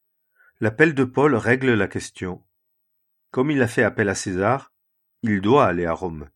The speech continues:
C'est la troisième occasion où nous voyons Paul revendiquer sa citoyenneté romaine,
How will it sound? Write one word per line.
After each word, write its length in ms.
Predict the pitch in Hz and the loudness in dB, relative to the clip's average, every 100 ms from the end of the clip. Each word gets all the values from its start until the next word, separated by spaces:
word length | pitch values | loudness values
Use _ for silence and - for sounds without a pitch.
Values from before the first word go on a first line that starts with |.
| _ _ _ _ _ _ _ | _ _ _ _ _ _ _
C'est 160 | - 127 | -4 0
la 120 | 104 | 0
troisième 400 | - 139 131 131 | 0 -4 -2 -2
occasion 480 | 127 120 98 113 147 | -2 -2 -2 -2 -2
où 20 | |
nous 140 | 120 104 | -2 0
voyons 320 | 113 107 95 | 0 0 -2
Paul 260 | - 139 | -2 -2
revendiquer 600 | 123 127 131 127 113 131 | 0 0 0 -4 -4 -6
sa 180 | 120 104 | -4 -6
citoyenneté 720 | - 147 139 131 120 110 104 101 | -6 -8 -4 -2 0 -2 -4 -4
romaine, 580 | 92 90 101 123 131 | -4 -4 -6 -6 -10